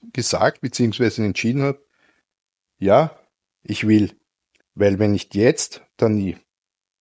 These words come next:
Ich habe mir damals nach meiner Entscheidung Zeit bis zu meinem sechsundvierzigsten Geburtstag gegeben,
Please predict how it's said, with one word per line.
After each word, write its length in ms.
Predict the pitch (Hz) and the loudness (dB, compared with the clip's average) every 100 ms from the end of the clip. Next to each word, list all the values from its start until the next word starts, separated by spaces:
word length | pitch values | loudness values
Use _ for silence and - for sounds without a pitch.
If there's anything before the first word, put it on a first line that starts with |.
| _ | _
Ich 160 | - - | -6 2
habe 100 | 160 | 4
mir 140 | 180 - _ _ _ _ _ | 4 0 _ _ _ _ _
damals 300 | - 135 196 | 2 4 4
nach 140 | 180 156 | 2 2
meiner 160 | 147 | 2
Entscheidung 500 | 135 120 85 110 156 | 2 0 2 2 2
Zeit 280 | - 95 131 | 0 -2 -2
bis 120 | 151 | -4
zu 100 | - | -4
meinem 140 | 131 117 | -2 -2
sechsundvierzigsten 800 | - 110 127 139 127 - - 110 | -4 -4 -4 -2 -4 -4 -8 -6
Geburtstag 460 | 98 151 - 165 | -2 -2 -2 -4
gegeben, 240 | - 143 | -2 -2